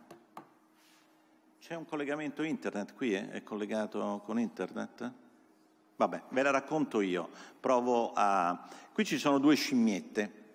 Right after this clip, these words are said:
una a sinistra e una a destra, che devono fare un semplice lavoro. Devono prendere una pietruzza, spostarla e a quel punto ricevono un cetriolo, un pezzetto di cetriolo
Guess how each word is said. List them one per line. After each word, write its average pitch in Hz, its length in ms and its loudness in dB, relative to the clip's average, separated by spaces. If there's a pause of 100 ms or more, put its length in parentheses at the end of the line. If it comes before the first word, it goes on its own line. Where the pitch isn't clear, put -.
(960)
una 117 200 2
a - 20 2
sinistra 165 560 0
e - 20 4
una 110 160 2
a 104 40 2
destra, 101 440 -4
che 151 100 0
devono 165 220 0
fare 139 260 4
un 147 120 0
semplice 135 560 0
lavoro. 95 600 0 (360)
Devono 120 240 0
prendere 131 380 4
una 117 160 4
pietruzza, 175 640 2
spostarla - 1120 -2
e - 80 -2
a 175 40 -4
quel 190 160 4
punto 131 320 2
ricevono 123 680 2
un 120 440 4
cetriolo, 104 640 -2
un 104 120 -6
pezzetto 101 440 -4
di 87 80 -4
cetriolo 87 640 -4